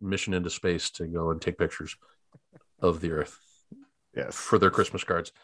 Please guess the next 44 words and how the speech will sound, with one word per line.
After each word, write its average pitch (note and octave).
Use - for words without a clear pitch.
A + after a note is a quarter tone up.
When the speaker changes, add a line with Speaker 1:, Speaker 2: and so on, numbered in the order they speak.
Speaker 1:
Okay, B3
so -
that's, -
that's, -
that's -
it. E3
Do B2+
you C3
have C#3
anything C#3+
else D3
that D3+
you C#3
wanna C#3
add D3+
before D3
we, C#3
uh, C3+
before D#3
we D3+
wrap D3+
up? A3+
Speaker 2:
No, B3+
I F3
don't A#3
think F#3+
so. A#2
I'm, B2
I A#2
think D#3+
the C#3
last C3+
thing B2+
I B2
did A#2+
was G#2+
look C3
up A#2+
what A#2
Nia B2
DaCosta A#2
is G#2+
doing A2
next. G#2+